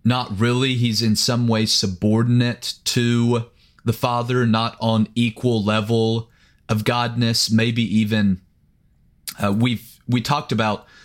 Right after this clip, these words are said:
some of this when we were talking about, uh, Jesus being fully human and fully God,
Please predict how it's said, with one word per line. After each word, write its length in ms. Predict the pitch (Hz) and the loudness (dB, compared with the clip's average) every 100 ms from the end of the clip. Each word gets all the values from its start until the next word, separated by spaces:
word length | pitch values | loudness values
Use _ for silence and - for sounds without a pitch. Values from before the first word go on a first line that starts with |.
| - _ | -20 _
some 240 | - 123 113 | -4 0 0
of 100 | 101 | 0
this 220 | 107 - | -2 0
when 80 | 104 | 0
we 60 | |
were 60 | 101 | 0
talking 420 | - 107 - 104 | 0 -2 -2 0
about, 500 | 95 98 92 - - - - | 0 0 -2 -6 -14 -18 -12
uh, 300 | - 98 - - - | -6 -6 -6 -10 -4
Jesus 400 | 113 107 107 - | -2 0 -2 -2
being 400 | 113 107 101 95 | 0 2 2 0
fully 320 | - 110 104 | 0 0 2
human 320 | 101 110 104 | 2 2 2
and 120 | 92 | 0
fully 300 | - 101 92 | -2 0 0
God, 460 | 85 95 98 95 87 | 0 0 0 0 -2